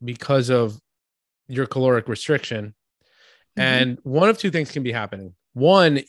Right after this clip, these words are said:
Speaker 1: you could have just introduced the calorie deficit and you need to give yourself time to adjust.
Speaker 2: Exactly.
Speaker 1: And give your hunger cues time to adjust. Or two,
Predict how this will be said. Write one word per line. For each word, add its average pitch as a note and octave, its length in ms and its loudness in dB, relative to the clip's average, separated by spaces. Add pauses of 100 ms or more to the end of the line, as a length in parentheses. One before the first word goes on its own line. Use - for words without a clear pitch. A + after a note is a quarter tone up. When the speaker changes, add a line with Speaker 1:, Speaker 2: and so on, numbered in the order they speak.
(100)
Speaker 1:
you D3+ 160 -6
could F#3 180 -2
have D3+ 160 2
just - 480 -2 (140)
introduced D#3+ 880 -2 (100)
the D3 100 -4
calorie E3+ 320 0
deficit F3 360 -2
and D#3 120 -8
you C#3 60 -6
need D3+ 140 -6
to D3 60 -10
give D3 160 -4
yourself C#3+ 280 -6
time C#3+ 220 -8
to C#3 140 -8
adjust. A#2 520 -6 (260)
Speaker 2:
Exactly. F3 840 -4
Speaker 1:
And D#4+ 100 0
give C#3+ 140 -8
your C3+ 140 -6
hunger D3 420 -6 (100)
cues E3 320 -4
time D3 240 -6
to D3+ 140 -6
adjust. C#3+ 500 -4
Or D3 160 -4
two, E3+ 580 -4